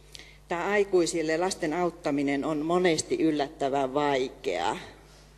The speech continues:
Ja kun, mutta kun aikuinen panee itsensä likoon, hän huomaa, että auttaminen onkin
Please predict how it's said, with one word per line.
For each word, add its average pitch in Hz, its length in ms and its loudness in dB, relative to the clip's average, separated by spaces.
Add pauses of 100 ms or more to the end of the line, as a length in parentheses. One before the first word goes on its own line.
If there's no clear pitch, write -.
(800)
Ja 160 100 0
kun, 165 300 0 (920)
mutta 202 280 0
kun 196 200 6
aikuinen 190 480 0
panee 175 320 0
itsensä 170 500 -2
likoon, 175 580 6
hän 156 280 -2
huomaa, 170 580 2
että 151 300 -4
auttaminen 147 640 0
onkin 151 480 -2